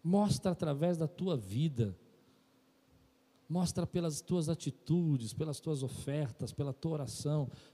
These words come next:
quem é Deus pra você. E ele nunca vai se desviar desse caminho." Outro dia recebi um recado de uma mãe desesperada pelo filho, pedindo pra que eu ajudar. Eu pretendo ajudar.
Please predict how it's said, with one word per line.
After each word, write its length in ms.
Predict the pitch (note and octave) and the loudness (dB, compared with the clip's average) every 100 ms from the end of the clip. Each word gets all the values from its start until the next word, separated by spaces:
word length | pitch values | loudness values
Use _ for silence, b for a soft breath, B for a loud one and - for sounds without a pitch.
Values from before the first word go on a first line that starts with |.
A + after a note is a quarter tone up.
| _ | _
quem 240 | - F#3+ E3 | -2 0 0
é 60 | |
Deus 420 | A#2 C#3 E3 D3 | 2 2 2 0
pra 140 | - A#2 | -4 -4
você. 580 | A2+ A2 - C3 C3 G#2 _ _ _ _ _ _ _ _ _ | -6 -8 -6 -4 -4 -6 _ _ _ _ _ _ _ _ _
E 120 | B2+ F3 | 0 2
ele 120 | D#3 | 2
nunca 300 | D3 E3+ C#3+ | 0 2 2
vai 260 | C#3 C3+ B2 | 2 0 -2
se 160 | - | -6
desviar 480 | B2+ B2+ A2 A2+ A#2 | -4 -4 -4 -4 -4
desse 200 | A2 G#2 | -4 -8
caminho." 480 | - A2+ G#2+ A#2 A2 - _ _ _ _ _ _ _ _ _ _ _ _ _ _ _ _ _ _ - | -8 -8 -4 -6 -6 -12 _ _ _ _ _ _ _ _ _ _ _ _ _ _ _ _ _ _ -10
Outro 180 | B2 C3 | -4 0
dia 200 | B2+ C3+ | 2 0
recebi 320 | C3 B2+ C3+ | 0 -2 0
um 40 | |
recado 340 | B2+ B2 C3+ B2+ | -2 -2 -4 -2
de 60 | |
uma 160 | C3 B2+ | -2 0
mãe 240 | C3+ C#3+ | 2 2
desesperada 520 | B2 C3 - C3+ C3+ | 0 -4 -2 -2 0
pelo 160 | B2 C3+ | 0 -2
filho, 360 | - D3 D3 - _ _ _ _ _ _ _ _ B B B B | -2 -6 -6 -8 _ _ _ _ _ _ _ _ B B B B
pedindo 300 | - B2+ C#3+ | -6 -2 0
pra 120 | C#3 C#3 | 0 0
que 100 | D3 | 2
eu 80 | |
ajudar. 440 | C#3+ C3 C3 D3 C#3+ | 2 0 0 0 0
Eu 160 | D3+ E3 - _ | -2 -4 -16 _
pretendo 400 | - C#3+ - E3+ | -6 -4 0 2
ajudar. 420 | D#3+ E3+ F#3 F#3+ | 2 2 0 -4